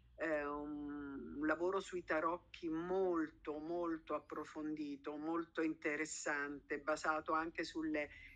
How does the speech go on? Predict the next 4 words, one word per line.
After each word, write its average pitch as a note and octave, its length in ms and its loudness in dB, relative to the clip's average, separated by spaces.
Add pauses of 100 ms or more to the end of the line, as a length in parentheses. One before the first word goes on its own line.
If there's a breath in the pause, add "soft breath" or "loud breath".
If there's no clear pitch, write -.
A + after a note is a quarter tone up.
coincidenze E3 840 2
significative. C#3+ 1160 -6 (1000 soft breath)
Però D#4 640 4
poi D#4 500 6